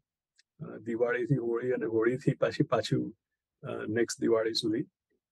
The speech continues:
કારણ કે મને એવું લાગે છે કે અત્યારે જેમ તમે કીધું, global factors છે, એમાં સૌથી વધુ ધ્યાન રાખવા જેવું America પર છે. અ,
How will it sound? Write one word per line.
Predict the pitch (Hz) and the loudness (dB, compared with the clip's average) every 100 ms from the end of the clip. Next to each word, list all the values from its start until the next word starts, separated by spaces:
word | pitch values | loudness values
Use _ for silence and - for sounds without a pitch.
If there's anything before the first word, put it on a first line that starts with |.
| - | -8
કારણ | 127 117 | -4 0
કે | 131 | 0
મને | 120 120 | 2 2
એવું | 131 | 4
લાગે | 131 127 135 | 4 2 2
છે | 151 | 2
કે | 139 143 139 139 | 2 2 2 2
અત્યારે | 117 - 123 131 | -2 2 2 2
જેમ | 131 - 117 117 | -2 -4 -2 -2
તમે | 117 123 120 | 0 -2 0
કીધું, | 127 123 | -2 -2
global | 113 113 127 | 2 2 2
factors | 135 127 - 123 120 - | 2 0 2 -2 0 0
છે, | |
એમાં | 123 123 | 0 2
સૌથી | 117 110 147 | 0 2 2
વધુ | 127 113 131 135 - - - | 2 2 2 0 -2 -8 -8
ધ્યાન | 113 113 113 | -6 0 0
રાખવા | 120 120 131 | 0 0 0
જેવું | 117 123 120 | 0 0 0
America | 107 113 117 120 | 2 0 0 -2
પર | 117 | -4
છે. | 107 113 117 _ _ _ _ _ _ | -6 -4 -4 _ _ _ _ _ _
અ, | _ | _